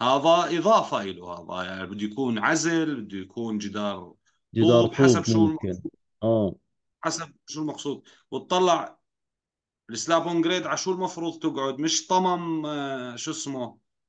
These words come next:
Speaker 1: اللي طلعته من البنا ترجع تحطه وتعمل سلاب اون جريد. الصح
Speaker 2: بالضبط.
Speaker 1: تجيب compacted فيل، تجيب طمم مرتب خاص للط-، يعني،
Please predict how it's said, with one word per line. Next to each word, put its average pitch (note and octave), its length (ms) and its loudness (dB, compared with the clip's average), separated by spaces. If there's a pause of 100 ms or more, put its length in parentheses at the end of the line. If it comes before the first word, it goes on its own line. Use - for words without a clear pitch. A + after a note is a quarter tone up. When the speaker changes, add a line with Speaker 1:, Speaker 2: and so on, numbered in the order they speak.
(400)
Speaker 1:
اللي A2 360 -8
طلعته C#3+ 500 -2
من C3+ 120 -4
البنا C3+ 340 -4
ترجع B2 400 -8
تحطه - 480 -10
وتعمل A#2 1000 -8
سلاب A#2 300 -6
اون A2+ 180 -12
جريد. A2 340 -10 (380)
الصح A2 320 0
Speaker 2:
بالضبط. A2+ 220 -2
Speaker 1:
تجيب D3 240 0 (160)
compacted D3 640 0
فيل، C3+ 440 -4 (460)
تجيب G#2+ 380 -6
طمم B2 400 0
مرتب B2 540 -4
خاص A#2+ 560 -2
للط-، A2 360 -16
يعني، F2 480 -12